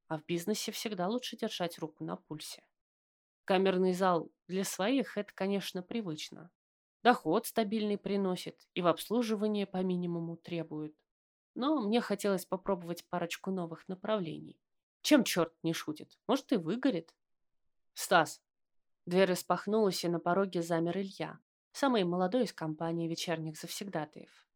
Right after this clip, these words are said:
«Там девчонка-то пришла». «И вам нужен букмекер, что пришить, кто выиграл?»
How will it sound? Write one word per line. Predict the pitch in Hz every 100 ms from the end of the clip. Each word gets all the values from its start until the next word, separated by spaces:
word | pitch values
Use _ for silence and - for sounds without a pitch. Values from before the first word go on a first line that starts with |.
| _ _ _
«Там | - 160 151 139 - -
девчонка-то | 190 - 359 330 - 151
пришла». | - 143 - - 151 _ _ _ _ _ _ _ _ _ _ _ _ _
«И | 160
вам | 151 156
нужен | 165 165 160
букмекер, | 165 - 185 175 170
что | - 165
пришить, | 170 - 175
кто | - 202
выиграл?» | 262 240 -